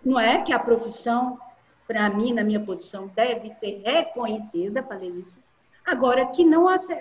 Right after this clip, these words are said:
achava inadmissível, ela não, ela colocar a questão do tráfico pra baixo do, do tapete e discriminar as mulheres brasileiras outra vez.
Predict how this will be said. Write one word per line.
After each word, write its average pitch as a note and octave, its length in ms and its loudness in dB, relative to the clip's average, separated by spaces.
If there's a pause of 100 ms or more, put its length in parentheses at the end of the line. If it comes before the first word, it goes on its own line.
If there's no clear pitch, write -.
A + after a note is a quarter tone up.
(120)
achava C4+ 480 0
inadmissível, C4 1080 0 (420)
ela B3+ 240 6
não, D4+ 600 4 (160)
ela C#4 160 2
colocar B3+ 460 2
a A#3+ 40 -2
questão B3 380 -4
do B3+ 140 -6
tráfico A3+ 500 0
pra G#3+ 260 -2
baixo B3 460 -2
do, A#3 220 -4
do - 120 -12
tapete A3+ 720 0 (420)
e B4 200 -10
discriminar B3 1000 -2
as F#4+ 160 -10
mulheres G#3 460 -6
brasileiras F#3+ 640 -8
outra B3 260 -8
vez. E3+ 480 -2